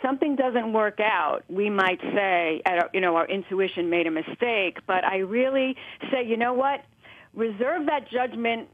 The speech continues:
<laughs> you know, for next year, because you may not, in that moment when you're disappointed about something or hurt about something, you know, you may not be able to see in that moment we're clouded that, you know what,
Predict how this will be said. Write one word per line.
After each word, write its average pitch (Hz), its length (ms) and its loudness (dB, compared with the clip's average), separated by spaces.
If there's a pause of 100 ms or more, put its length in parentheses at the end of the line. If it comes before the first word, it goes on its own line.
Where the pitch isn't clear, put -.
<laughs> - 140 -6
you 294 80 0
know, 254 200 2
for 240 160 -8
next 220 320 -4
year, 214 500 0 (320)
because 226 400 -2
you 240 140 -2
may 294 240 0
not, 294 240 0
in 262 140 -4
that 262 180 0
moment 247 380 0
when 220 100 -2
you're 196 100 0
disappointed 233 800 -2
about 226 300 0 (100)
something 226 440 0
or 156 220 4 (280)
hurt 269 340 0
about 233 340 2 (120)
something, 226 520 2
you 214 60 0
know, 214 100 2
you 220 240 2
may 262 200 6
not 269 240 4
be 233 160 0
able 233 240 0
to 202 160 -4 (200)
see 285 300 2
in 214 80 -2
that 208 240 0
moment 220 420 -2
we're 185 140 0
clouded 208 680 0 (320)
that, 214 180 -2
you 226 60 2
know 233 180 2
what, 247 220 2